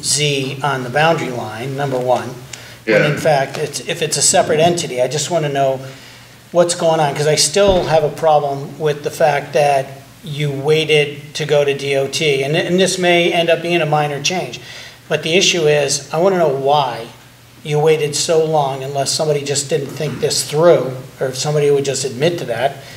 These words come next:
Speaker 1: and say, "We didn't think it through, that there would be a problem with Lenox." Okay, I get that. Um, and that, that's why you had to go to D O T, 'cause it seems like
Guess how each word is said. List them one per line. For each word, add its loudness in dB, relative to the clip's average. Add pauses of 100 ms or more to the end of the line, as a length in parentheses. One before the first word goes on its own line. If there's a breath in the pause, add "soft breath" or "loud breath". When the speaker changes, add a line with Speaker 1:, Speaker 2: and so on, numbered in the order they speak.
(300 loud breath)
Speaker 1:
and -6
say, 4
"We 4
didn't 2
think -2
it 2
through, 2
that 0
there 2
would 0
be -2
a -2
problem 4
with -8
Lenox." -2
Okay, 4
I 4
get 2
that. -4 (720 loud breath)
Um, -2 (840)
and 0
that, 0
that's 2
why 6
you 2
had 6
to -2
go 2
to -2
D -2
O 2
T, -6
'cause -2
it -8
seems -4
like 4